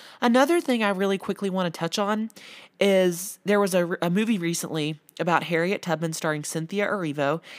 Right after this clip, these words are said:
and it did have a black female director, which is great. So you can tell that the primary person behind the camera,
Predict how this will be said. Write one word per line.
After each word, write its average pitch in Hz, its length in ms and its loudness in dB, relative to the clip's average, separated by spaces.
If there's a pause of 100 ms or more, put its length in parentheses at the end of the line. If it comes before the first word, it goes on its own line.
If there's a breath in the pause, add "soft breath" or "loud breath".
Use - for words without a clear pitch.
(200 loud breath)
and 233 100 6
it 277 180 4
did 233 260 4
have 175 500 2 (260 loud breath)
a 170 200 2
black 170 360 2
female 185 320 0
director, 180 420 -2
which 160 220 -2
is 156 80 -6
great. 147 460 2 (680)
So - 140 -2
you 180 100 2
can 170 140 -4
tell 170 280 4
that 160 200 2
the 147 140 0
primary 170 500 2
person 160 400 -4
behind 147 300 -2
the 139 60 -8
camera, 147 540 -2